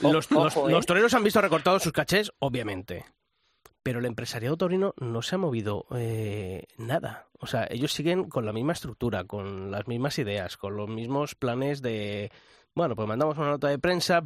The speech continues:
Speaker 1: lo que decía la semana pasada, ¿no? Mandamos un vídeo de estos que hace aquí un amiguete mío para promocionar esto, para que me lo... Oye, publicádmelo, pues si es de vuestro interés, ¿no? Como si la Coca-Cola llamase ta-, aquí a la cope o el Banco Santander a decir, "Oye, que tengo aquí una cuña muy bonita, a ver si me la podéis poner", ¿no? Bueno, pues es, eh, a eso se dedica el empresariado taurino, ¿no? Como grandes ideas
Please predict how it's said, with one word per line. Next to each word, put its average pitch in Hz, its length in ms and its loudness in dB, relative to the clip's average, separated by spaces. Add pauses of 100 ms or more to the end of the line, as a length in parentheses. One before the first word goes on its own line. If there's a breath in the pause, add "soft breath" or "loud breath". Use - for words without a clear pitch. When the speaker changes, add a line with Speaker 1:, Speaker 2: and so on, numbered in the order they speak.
(100)
Speaker 1:
lo 101 180 -4
que 104 80 -6
decía 156 160 2
la 151 60 2
semana 135 200 -2
pasada, 147 320 2
¿no? 165 120 2
Mandamos 151 500 0
un 156 240 2
vídeo 156 320 4
de 156 60 4
estos 156 240 0
que 156 100 2
hace 151 140 4
aquí 151 240 2
un 151 100 2
amiguete 151 400 2
mío 160 220 2
para 147 100 2
promocionar 147 480 2
esto, 160 220 0
para 143 100 0
que 139 80 0
me 131 140 0
lo... 117 80 -8
Oye, 151 260 2
publicádmelo, 151 800 2 (320 loud breath)
pues 147 160 -2
si 185 80 2
es 190 60 2
de 190 80 6
vuestro 185 260 2
interés, 170 460 4
¿no? 170 120 4
Como 151 160 2
si 143 120 0
la 139 80 2
Coca-Cola 147 400 4
llamase 170 400 4
ta-, 160 180 4
aquí 156 160 0
a 160 60 4
la 139 100 0
cope 151 320 2
o 143 300 2
el 143 60 0
Banco 151 200 0
Santander 147 420 2
a 151 100 2
decir, 143 200 0
"Oye, 165 240 2 (280 loud breath)
que 131 120 -2
tengo 151 160 4
aquí 170 160 2
una 165 120 4
cuña 165 200 4
muy 165 80 4
bonita, 160 300 4
a - 20 6
ver 151 80 2
si 156 140 0
me 156 80 4
la 147 100 2
podéis 147 280 2
poner", 156 360 2
¿no? 165 140 2
Bueno, 147 180 0
pues 123 140 -4
es, 143 120 -2
eh, 135 240 -4
a 135 100 -2
eso 175 120 0
se 185 80 2
dedica 156 280 2
el 147 60 2
empresariado 139 420 0
taurino, 151 280 2
¿no? 156 80 2
Como 151 180 2
grandes 151 360 2
ideas 151 340 2